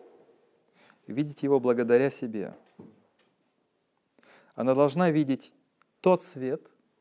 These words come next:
благодаря тому, что она просвещена им.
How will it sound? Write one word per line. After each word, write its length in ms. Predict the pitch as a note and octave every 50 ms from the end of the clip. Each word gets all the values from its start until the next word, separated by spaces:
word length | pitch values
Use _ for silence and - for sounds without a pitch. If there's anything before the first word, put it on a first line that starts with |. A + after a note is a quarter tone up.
| _ _ _ _ _ _ _ _ _ _ _ _ _ _ _ _ _ _ _ _ _ _
благодаря 540 | - A2+ A#2+ C3 B2+ C3+ B2+ D3+ D#3 D#3+ D#3+
тому, 340 | D#3+ C#3+ C3+ C#3+ E3 F3+ E3+
что 240 | - - - B2 B2
она 160 | B2+ D3 C#3
просвещена 680 | - B2+ - - - A#2 - - - C#3 C#3 C#3 - - -
им. 280 | B2+ A2+ G2 F#2 E2+